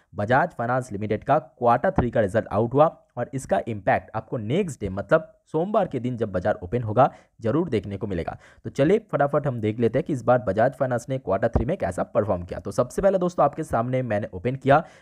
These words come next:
बजाज फाइनेंस की क्वार्टर थ्री का कंसोलिडेट फाइनेंशियल रिजल्ट के ऊपर। तो देखिए, यहाँ पे तीन अलग-अलग क्वार्टर का रिजल्ट है आपके सामने। सबसे पहले यहाँ पे आप देख सकते हो, सर्कल किया मैंने करंट क्वार्टर,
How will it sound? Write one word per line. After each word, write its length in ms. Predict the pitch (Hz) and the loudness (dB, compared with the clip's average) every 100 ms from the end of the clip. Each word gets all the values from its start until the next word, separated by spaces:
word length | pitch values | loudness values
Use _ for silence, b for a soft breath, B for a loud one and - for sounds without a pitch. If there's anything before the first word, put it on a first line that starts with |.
| B | B
बजाज 320 | 104 117 175 | 0 2 2
फाइनेंस 320 | 196 147 143 139 | 2 -2 -2 -4
की 120 | 143 | -10
क्वार्टर 320 | - 107 - | -2 0 0
थ्री 180 | - 107 | -2 -2
का 160 | - - - | 0 0 0
कंसोलिडेट 760 | 113 98 - 120 196 175 185 | -4 -4 2 4 4 0 -2
फाइनेंशियल 540 | - 113 107 - 151 123 | -2 -4 -4 -4 -4 -2
रिजल्ट 380 | 95 104 104 | -2 0 0
के 60 | - | -2
ऊपर। 200 | 82 - B B B - | -6 -6 B B B -2
तो 60 | |
देखिए, 260 | 165 147 - | 2 2 0
यहाँ 180 | 104 123 | -2 -2
पे 100 | 180 | -2
तीन 220 | - 190 | -6 -4
अलग-अलग 480 | - 143 147 160 160 | 2 2 2 0 2
क्वार्टर 260 | 135 127 131 | 2 4 2
का 120 | 139 | 2
रिजल्ट 340 | 107 98 123 | 0 0 2
है 60 | 123 | 2
आपके 220 | 95 117 | 0 -4
सामने। 280 | - 104 120 | -4 -2 0
सबसे 300 | 123 - 135 | -2 -2 -2
पहले 160 | 127 | 0
यहाँ 100 | 120 | 0
पे 80 | 117 | -2
आप 60 | 113 | -2
देख 160 | 113 | -4
सकते 200 | 113 - | -6 -12
हो, 20 | 127 | -8
सर्कल 360 | 104 95 123 | -6 -4 -6
किया 140 | 120 120 | 0 2
मैंने 240 | 117 139 | 2 0
करंट 300 | - 104 123 | 0 0 0
क्वार्टर, 300 | 131 123 139 | 2 2 2